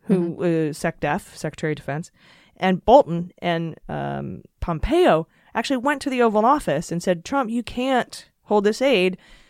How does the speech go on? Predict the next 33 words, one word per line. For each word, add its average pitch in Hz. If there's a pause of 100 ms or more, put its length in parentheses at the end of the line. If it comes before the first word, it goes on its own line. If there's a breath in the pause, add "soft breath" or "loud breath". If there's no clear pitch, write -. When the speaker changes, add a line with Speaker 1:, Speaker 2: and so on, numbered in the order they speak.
(520 soft breath)
Speaker 1:
The 185
lawyers 233
are 196
saying 190
at 180
the 185
Pentagon, 190
McCusker, 180
comptroller, 165
they're 165
saying 190
that 185
if 196
you 185
do, 214
we 202
won't 214
be 220
able 220
to 202
get 226
this 220
aid 247
out 170
in 160
time, 165
and 185
that's 269
against 320
the 381
law." 403 (840 loud breath)
And 226
Trump 208